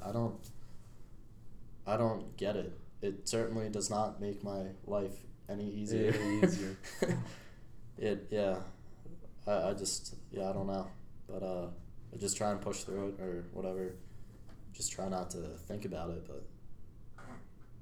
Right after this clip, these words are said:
Speaker 1: it's, it's just,
Speaker 2: Yeah,
Speaker 1: uh, it's
Speaker 2: bro.
Speaker 1: frustrating.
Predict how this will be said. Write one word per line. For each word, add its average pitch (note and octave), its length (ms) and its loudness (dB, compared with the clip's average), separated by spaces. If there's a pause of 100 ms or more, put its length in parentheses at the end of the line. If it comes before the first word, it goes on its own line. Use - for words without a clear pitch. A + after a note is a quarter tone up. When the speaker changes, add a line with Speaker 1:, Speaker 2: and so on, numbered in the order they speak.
(120)
Speaker 1:
it's, - 440 -6 (760)
it's - 160 -4
just, F#2+ 300 0
Speaker 2:
Yeah, F#2 80 2
Speaker 1:
uh, F#2 200 2
it's F#2 120 0
Speaker 2:
bro. G2 60 0
Speaker 1:
frustrating. F#2 480 0